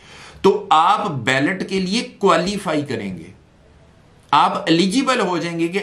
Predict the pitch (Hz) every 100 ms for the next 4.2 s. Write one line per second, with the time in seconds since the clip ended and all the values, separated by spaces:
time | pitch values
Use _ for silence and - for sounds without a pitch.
0 | 175 160 165 139 185 254 208 170 170 170
1 | 156 147 127 127 147 147 135 151 180 160
2 | 165 143 135 170 139 127 127 156 131 120
3 | 120 - 110 107 107 110 98 95 98 95
4 | 101